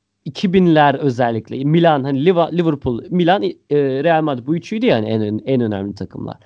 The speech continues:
Hani sürekli Şampiyonlar Ligi'nde bir o kazanıyor, bir o diğeri falan. Oradayken o zamanlar arkadaşlar "Ya sen zaten hep en iyi takımı tutuyorsun." falan diye konuşuyordu.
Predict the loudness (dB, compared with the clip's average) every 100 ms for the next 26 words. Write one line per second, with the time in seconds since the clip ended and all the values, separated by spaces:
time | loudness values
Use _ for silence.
0 | _ -20 _ -4 0 0 0 0 2 4
1 | 4 4 0 2 4 2 0 -2 -2 -2
2 | 0 0 0 -4 -6 -6 -10 -20 2 6
3 | 6 6 0 -2 -6 -6 -14 -6 -2 0
4 | 0 0 0 0 -2 -2 -2 -2 2 2
5 | 2 2 0 0 2 2 0 -4 -6 -6
6 | -4 -4 -4 -2 2 2 0 -2 -4 -6
7 | -6 -6 -8 -6 -8